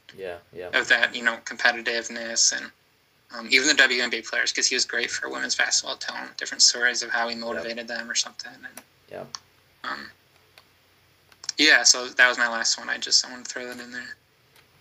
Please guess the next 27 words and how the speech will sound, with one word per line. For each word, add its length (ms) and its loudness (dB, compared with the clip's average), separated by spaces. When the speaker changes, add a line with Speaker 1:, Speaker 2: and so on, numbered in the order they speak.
Speaker 1:
Yeah, 240 4
no, 180 2
that's 120 -6
cool. 280 2
Uh, 120 8
that's 200 2
a 40 -4
good, 420 0
that's 200 -4
a 40 -4
good 180 2
one 120 0
to 80 0
end 140 0
on. 120 -4
Yeah, 120 0
I 40 -2
hadn't, 300 -6
that's 180 -8
a, 180 -2
that's 160 -14
a 60 -10
new 160 -10
one 220 -6
for 80 -12
me. 200 -14
Um, 500 2